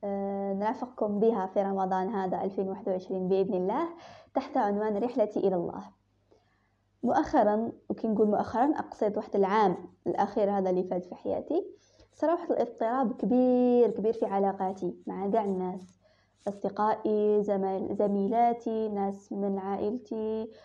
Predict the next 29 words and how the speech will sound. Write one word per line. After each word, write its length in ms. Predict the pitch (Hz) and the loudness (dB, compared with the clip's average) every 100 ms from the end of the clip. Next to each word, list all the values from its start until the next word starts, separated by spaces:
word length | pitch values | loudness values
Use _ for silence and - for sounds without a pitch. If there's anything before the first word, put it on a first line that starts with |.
| - - | -14 -2
ناس 240 | 285 294 | 0 2
يعني 160 | 277 269 | 2 2
كانوا 280 | 269 269 247 | 2 0 0
مقربين 560 | 240 214 202 220 214 | -2 -2 0 0 -2
جدًا 340 | 196 220 - 214 | -4 -4 -2 -2
ليا. 500 | 208 196 214 311 392 - _ _ _ _ _ _ _ _ _ _ _ _ _ _ _ _ _ - | 0 0 0 0 -2 -8 _ _ _ _ _ _ _ _ _ _ _ _ _ _ _ _ _ -18
خسرت 500 | - 480 - 214 214 | -2 -2 2 0 0
علاقتي 480 | 202 208 214 - 240 | 2 4 4 2 0
معهم 380 | 208 180 196 196 | 0 -2 -6 -2
يعني 260 | 202 202 | 0 2
بشكل 340 | 202 240 262 233 | 2 2 0 2
أو 100 | 214 | 4
بآخر، 480 | 196 196 196 285 294 | 4 4 2 2 0
وكان 260 | 285 262 | 2 0
الموضوع 300 | 220 220 247 | 0 0 4
يتكرر، 440 | 202 196 226 185 - | 2 2 -2 -2 -2
يعني 600 | - 185 190 190 185 180 180 - _ _ _ _ _ _ - | -6 -2 -2 0 0 -2 -6 -18 _ _ _ _ _ _ -4
دايمًا 340 | 233 277 294 | 4 6 6
تتبدل 400 | 277 247 214 233 | 4 4 2 4
الأسباب، 540 | 233 - - 190 208 - - _ _ | 2 0 0 2 2 -2 -10 _ _
بصح 180 | 269 - | -10 -2
في 60 | |
النهاية 360 | 294 294 302 330 | 2 2 4 2
دايمًا 280 | 330 349 330 | 4 2 0
تخسر 320 | - - 247 | -4 -4 -2
علاقتي 400 | 220 247 247 226 | 0 -2 -2 -6
مع 180 | 233 220 | -4 -4
إنسان 360 | 208 254 302 - - - - | -2 0 0 -2 -10 -12 -6
وإنسانة، 640 | 214 214 262 247 262 | -4 -2 0 2 0